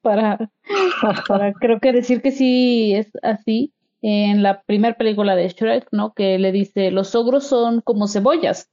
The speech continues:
Speaker 1: ¿no? O sea, tenemos capas". Y creo que así es este tipo de villano, que tienen capas, que obviamente la,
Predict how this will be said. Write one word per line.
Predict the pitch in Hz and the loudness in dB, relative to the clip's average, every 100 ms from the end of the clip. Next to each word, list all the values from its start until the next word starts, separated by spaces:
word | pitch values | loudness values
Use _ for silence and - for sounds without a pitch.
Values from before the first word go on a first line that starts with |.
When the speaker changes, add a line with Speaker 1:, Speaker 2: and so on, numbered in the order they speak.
| - | -6
Speaker 1:
¿no? | 202 | -4
O | |
sea, | 214 190 - | -2 -4 -4
tenemos | 254 214 208 214 214 | 0 2 2 0 -2
capas". | - 262 262 190 - _ _ _ | 0 -2 0 -4 -6 _ _ _
Y | 214 | -4
creo | 233 226 | -2 0
que | 269 | 0
así | 254 247 240 | 0 0 0
es | 240 247 | 0 0
este | 240 240 | -2 -2
tipo | 233 214 233 | -4 -4 -2
de | 220 208 196 | 0 0 0
villano, | 185 185 214 214 165 - _ _ _ _ _ _ _ | 0 0 0 0 -2 -6 _ _ _ _ _ _ _
que | 202 196 185 | 0 0 0
tienen | 233 240 262 254 | 0 2 2 0
capas, | 247 247 254 269 - | -2 0 -2 -2 -4
que | 214 | -2
obviamente | 196 214 214 208 220 | 0 0 0 0 0
la, | 190 170 - | 0 -2 -4